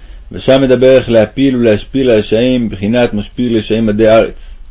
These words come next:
עיין שם. ואז באותה עת הש-, הפיל והשפיל רשע אחד מפורסם, שהיה בנמרוב, שהיה לאנשי שלומנו איסורים ממנו, וסיפרו לפניו ז"ל.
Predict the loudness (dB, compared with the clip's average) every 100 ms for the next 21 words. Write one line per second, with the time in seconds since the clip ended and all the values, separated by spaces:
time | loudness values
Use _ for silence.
0 | -8 -2 -2 0 -2 -2 -12 -20 -20 -20
1 | -20 -20 -18 -18 -20 -18 -2 2 4 4
2 | 2 4 4 6 4 0 -12 -12 -10 -10
3 | -6 -2 0 2 0 -2 -2 -2 0 -2
4 | 2 2 4 0 0 -6 -2 0 0 -2
5 | -12 -6 0 2 2 2 2 2 0 -4
6 | -18 -20 -20 -20 -20 -20 -20 -18 -8 0
7 | 4 6 6 4 2 2 2 2 2 0
8 | 2 0 -4 -2 0 0 0 -4 -8 -16
9 | -18 -16 0 2 2 2 2 2 2